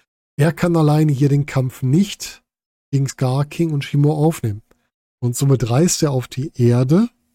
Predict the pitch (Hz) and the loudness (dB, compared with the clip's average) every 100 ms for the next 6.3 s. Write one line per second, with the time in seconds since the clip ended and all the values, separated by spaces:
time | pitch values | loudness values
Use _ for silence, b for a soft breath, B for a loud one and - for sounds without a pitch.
0 | _ _ 123 123 127 - 135 127 113 104 | _ _ -4 -2 -2 0 0 0 -2 -2
1 | 123 151 143 180 202 - 143 147 - 143 | 0 0 0 0 -2 -4 -4 -4 -4 -4
2 | 165 185 135 113 110 131 143 - 196 202 | -4 -4 -6 -6 -6 -6 -6 -4 -4 -4
3 | _ _ _ _ _ _ _ _ - 151 | _ _ _ _ _ _ _ _ -2 0
4 | 170 170 - 208 151 - - 120 120 104 | 2 0 0 2 2 -2 -6 -6 -4 -4
5 | 98 - 123 139 147 156 170 - 127 143 | -6 -4 -2 -2 0 0 0 0 0 2
6 | 147 143 143 | 2 0 -2